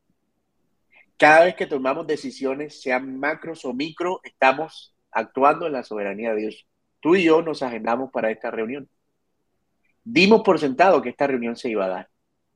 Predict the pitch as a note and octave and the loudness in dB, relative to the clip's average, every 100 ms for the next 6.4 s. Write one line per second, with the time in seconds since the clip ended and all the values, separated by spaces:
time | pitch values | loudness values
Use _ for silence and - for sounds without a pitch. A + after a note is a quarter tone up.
0 | _ _ _ _ _ - B2 A2+ D3 - | _ _ _ _ _ -2 2 4 2 0
1 | A2+ G#2 - A#2 A2+ - _ _ _ A#2 | -4 -4 -2 0 0 -2 _ _ _ 2
2 | C#3 F3 E3 C3+ G#2+ - E3 E3+ A#2+ G2+ | 4 2 -2 -6 -6 -6 -8 -8 -16 -14
3 | G2+ G2 G2+ G#2 A2+ - A#2 - C3 - | -14 -10 -6 -6 -6 -8 -10 -8 -8 -12
4 | _ _ _ _ _ _ _ C#3 G3 A3+ | _ _ _ _ _ _ _ 6 6 6
5 | A3 G3+ D#3+ C#3 C3 A#2+ B2 E3+ C#3 G2 | 4 6 4 0 -6 -8 -8 -6 -6 -8
6 | G#2+ G2+ G#2+ | -10 -8 -10